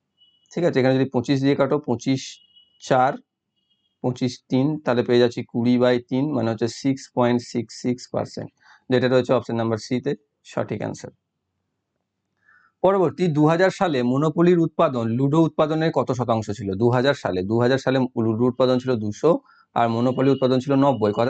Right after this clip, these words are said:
কত শতাংশ? দুশোর মধ্যে নব্বই into hundred, তাহলে দুই পঁয়তাল্লিশ,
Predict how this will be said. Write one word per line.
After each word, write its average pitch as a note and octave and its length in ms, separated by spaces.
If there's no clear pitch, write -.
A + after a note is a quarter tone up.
কত C3+ 140
শতাংশ? C#3 360
দুশোর G#2+ 380
মধ্যে A#2 360
নব্বই A#2 480
into A2 280
hundred, C#3+ 380
তাহলে A#2+ 160
দুই A2+ 260
পঁয়তাল্লিশ, G#2+ 560